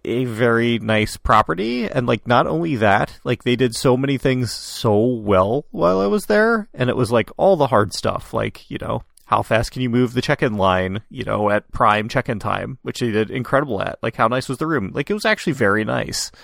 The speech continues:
These are the things that are tough to get right. And then it's, like, the easy things, like, when are your tables open? What timings are there? Like, are there drinks being sent around?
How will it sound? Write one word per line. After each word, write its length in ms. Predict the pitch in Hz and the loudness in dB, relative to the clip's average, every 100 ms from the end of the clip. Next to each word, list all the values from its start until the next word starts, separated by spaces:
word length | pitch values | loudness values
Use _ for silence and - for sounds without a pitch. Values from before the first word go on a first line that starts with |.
| - - - - | -20 -20 -20 -10
These 200 | 165 208 | -4 -2
are 60 | 226 | -2
the 120 | 156 | -2
things 200 | 160 135 | -2 -2
that 80 | 123 | 0
are 80 | 113 | 0
tough 360 | - 110 - - | 2 0 -2 -6
to 80 | 123 | -4
get 140 | - | -2
right. 320 | 104 127 208 - - | 2 2 0 -6 -6
And 120 | 135 131 | -2 0
then 160 | 131 | 0
it's, 160 | 135 - | 0 0
like, 280 | 127 - - | 0 0 -8
the 100 | 135 - | -6 -2
easy 200 | 156 151 | 0 0
things, 340 | 113 87 90 104 | 0 0 0 0
like, 320 | 90 - - - | -2 -4 -20 -18
when 600 | 98 92 92 101 101 98 | -14 -14 -4 2 2 2
are 80 | 98 | 0
your 240 | 92 95 | 0 -2
tables 400 | 113 101 95 - | 0 -2 -2 -4
open? 500 | 95 95 95 101 127 - | -4 -4 -6 -6 -12 -8
What 340 | 98 98 - - | -2 -2 -2 -6
timings 360 | 110 113 98 | -2 -2 -2
are 140 | 98 95 | -2 -2
there? 200 | 80 85 | -4 -4
Like, 220 | 101 107 - - - | -6 -8 -12 -14 -6
are 200 | 104 92 | -2 0
there 120 | 92 | 0
drinks 320 | - 107 127 - | 0 -2 -2 -4
being 180 | 107 | -4
sent 180 | - 107 | -2 -4
around? 460 | 95 101 110 117 | -2 -2 -4 -4